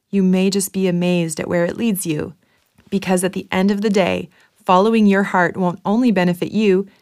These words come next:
it'll benefit so many more people. As the popular quote by Howard Thurman says, "Don't ask what the world needs. Ask what makes you come alive and go do it, because what the world needs is people who have come alive."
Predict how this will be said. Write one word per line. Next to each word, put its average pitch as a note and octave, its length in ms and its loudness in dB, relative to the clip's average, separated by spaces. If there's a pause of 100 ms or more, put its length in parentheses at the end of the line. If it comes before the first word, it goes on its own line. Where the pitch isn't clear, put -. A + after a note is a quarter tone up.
(100)
it'll A3 160 0
benefit G#3+ 500 0
so G3+ 380 -2
many G3 220 2
more F3+ 200 2
people. F3 560 -6 (540)
As G3 140 0
the G3+ 80 -8
popular A#3 440 0
quote G3 360 -2
by F3 120 -2
Howard F3 520 -2
Thurman F#3 360 0
says, E3 580 0 (460)
"Don't D4+ 300 0
ask A3+ 320 -2
what G#3 120 -2
the G#3 80 0
world F3 300 2
needs. D3+ 500 -6 (360)
Ask A3+ 320 0
what G#3+ 160 -2
makes G3 340 0
you A3+ 220 2
come G#3+ 220 0
alive F3 500 2
and F3+ 140 0
go C#4+ 160 2
do A3 320 0
it, - 200 -2 (300)
because G3+ 260 0
what G#3 140 0
the G#3 80 4
world F#3+ 380 2
needs E3+ 320 0
is D#3+ 100 -6
people F3 400 -4
who E3+ 140 -2
have D#3+ 180 -2
come F#3 360 -2
alive." - 760 -2